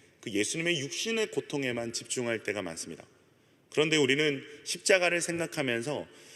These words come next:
예수님께서 받으신 육신의 고통만을 생각해서는 안 됩니다. 왜냐하면 그것이 예수님에게 가장 큰 고통이 아니었기 때문입니다. 예수님에게 있어서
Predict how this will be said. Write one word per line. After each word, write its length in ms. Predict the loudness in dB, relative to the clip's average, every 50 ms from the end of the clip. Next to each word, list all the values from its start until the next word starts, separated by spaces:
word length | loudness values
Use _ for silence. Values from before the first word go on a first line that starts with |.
| -20 -8 _
예수님께서 640 | 6 6 6 8 4 4 2 4 4 4 4 4 4
받으신 420 | 4 2 2 2 0 0 0 2
육신의 440 | 0 0 0 0 2 4 4 2 2
고통만을 640 | 2 0 -2 0 -4 -4 -2 -2 -2 0 0 0 0
생각해서는 600 | -2 -4 -4 -4 -4 -4 -6 -8 -8 -6 -6 -8
안 80 | -8 -10
됩니다. 240 | -14 -18 -18 -20 -20 -20 -20 _ _ _ _ _ _ _ _ _ _ _ _ _ _ _ _ _ _ _
왜냐하면 340 | _ 2 4 4 4 2 2
그것이 320 | 0 0 0 0 4 6 4
예수님에게 460 | 4 4 2 -2 0 2 2 2 2
가장 300 | 0 0 -2 -2 -2 0
큰 120 | 0 -2
고통이 300 | -2 -4 -4 -4 -4 -4
아니었기 320 | -4 -4 -6 -8 -8 -8 -10
때문입니다. 480 | -10 -10 -14 -14 -16 -18 -20 -20 -20 -20 _ _ _ _ _ _ _ _ _ _ _ _ _ _ _ -20 -20 -8 _ 4
예수님에게 560 | 4 6 6 6 6 8 6 6 6 6 6
있어서 460 | 6 6 2 2 4 2 2 2